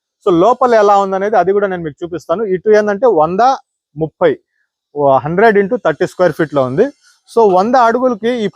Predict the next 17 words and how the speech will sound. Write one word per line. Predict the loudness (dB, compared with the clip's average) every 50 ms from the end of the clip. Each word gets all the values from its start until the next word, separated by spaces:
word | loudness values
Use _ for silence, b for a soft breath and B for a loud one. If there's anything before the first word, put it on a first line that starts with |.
| _
పోల్స్ | 0 0 0 0 0 -2 0
ఏవైతే | 0 0 0 -2 -4
చూస్తున్నాయో, | -6 -6 -6 -6 -6 -8 -6 -4 -2 -2
నిలువు | -2 -2 -2 0 2 2 2 2 0
పోల్స్, | 0 0 0 0 -2 -4
మీరు | -2 2 2 2 2 0
దీన్ని | 0 0 0 0 2 2 2 2 2 0 -2 _ _ _ b b b b b b b b -2
మీరు | 0 2 4 4 4 4 2 0 -4 _ _ _
ఫిల్లర్స్ | -4 -2 0 2 0 0 0 -2
రూపంలో | -2 -2 0 0 0 0 0 0 0 2 0
చేసుకోవచ్చు, | 0 0 0 0 0 0 0 0 -4 _ -12 -12
అంటే | -12 -12 -6 -2 0 0
సిమెంట్ | 0 -2 -4 -2 0 2 2 2 0 -2 0 0
తోటి | 0 0 0 0
వేసి | 2 2 2 2 0 -2 -8 -8 -10 _ _ _ _ _ _ _ _
ఫిల్లర్స్ | -2 0 2 2 0 0 -2
రూపంలో | -4 -2 -2 -2 0 0 0